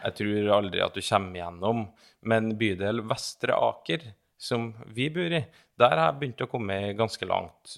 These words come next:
og, eh, litt sånn spredd utover i andre bydeler også. Så jeg har et, eh,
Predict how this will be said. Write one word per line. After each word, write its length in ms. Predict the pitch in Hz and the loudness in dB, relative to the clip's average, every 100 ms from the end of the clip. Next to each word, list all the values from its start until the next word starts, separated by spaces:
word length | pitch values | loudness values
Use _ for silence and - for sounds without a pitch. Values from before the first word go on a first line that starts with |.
| - | -2
og, 640 | 117 113 135 143 135 117 | 2 4 2 -2 -6 -8
eh, 240 | - - 58 107 107 _ _ - | -6 -6 -6 -12 -20 _ _ -8
litt 160 | 147 - | -6 -2
sånn 100 | 120 | -4
spredd 380 | - 104 104 104 | -4 -4 -2 -2
utover 380 | 92 92 90 | -6 -4 0
i 20 | 95 | 2
andre 460 | 104 92 87 90 | 2 0 -2 -4
bydeler 560 | 90 95 95 98 117 165 | -2 -2 -2 2 4 4
også. 80 | 185 | 2
Så 100 | 143 | 0
jeg 40 | 117 | 4
har 220 | 104 104 | 4 4
et, 240 | 127 - | -2 -6
eh, 320 | 127 127 120 | -2 0 -2